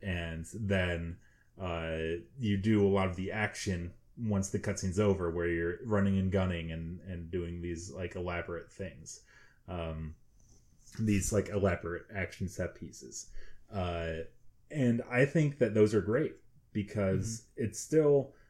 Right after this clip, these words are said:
Speaker 1: allows you to get to know those characters on a more personal level that you might not achieve, uh,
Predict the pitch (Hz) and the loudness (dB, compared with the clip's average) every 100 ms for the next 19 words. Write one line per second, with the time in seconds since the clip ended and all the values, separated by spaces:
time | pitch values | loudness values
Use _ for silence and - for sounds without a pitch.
0 | - - - - _ _ - 120 110 104 | -16 -16 -20 -20 _ _ -4 0 2 2
1 | 120 120 110 101 95 95 95 - - 110 | 2 0 0 2 4 2 -2 -10 0 2
2 | 101 98 92 - 113 - 104 95 101 101 | 4 2 0 0 -2 0 0 2 4 4
3 | 92 87 85 - _ - 101 95 - - | 4 4 0 -6 _ 0 4 4 2 0
4 | 104 107 - 87 82 82 90 90 90 92 | 2 2 2 -2 0 -2 -2 0 0 0
5 | - 101 98 101 90 95 107 90 85 85 | -2 -4 -4 -2 0 0 0 -2 -4 -4
6 | 85 87 92 85 82 - - 127 95 80 | -6 -6 -6 -4 -6 -8 -4 -2 0 -2
7 | 78 - - _ _ _ _ _ - 90 | -6 -10 -20 _ _ _ _ _ -6 -2
8 | 85 85 85 82 85 | 0 0 -2 -2 -2